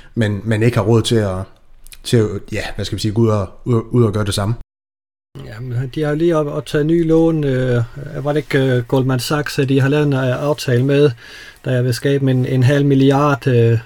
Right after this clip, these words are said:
Speaker 2: sådan lige til at, at klare den, den kortfristede gæld, og så, så man skubber det, det er jo lidt, øh,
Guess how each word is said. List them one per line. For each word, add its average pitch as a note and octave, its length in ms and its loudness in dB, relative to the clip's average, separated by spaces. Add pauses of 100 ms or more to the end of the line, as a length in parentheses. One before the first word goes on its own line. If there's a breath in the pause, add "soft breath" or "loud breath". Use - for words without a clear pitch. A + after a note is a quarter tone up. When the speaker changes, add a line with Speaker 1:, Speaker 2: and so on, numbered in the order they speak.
Speaker 2:
sådan C#3 220 -2
lige C#3+ 140 0
til C#3+ 160 0
at, B2+ 440 2
at B2+ 80 0
klare D3 300 0
den, B2+ 140 2
den C3 200 -2
kortfristede B2+ 720 -2
gæld, C3+ 360 0
og A#2+ 200 -2
så, - 120 -12 (180)
så C3 60 0
man B2+ 120 0
skubber F3 300 6
det, D3 280 4 (420 loud breath)
det D3+ 60 6
er D3+ 40 10
jo - 20 10
lidt, E3 280 4
øh, D3 300 6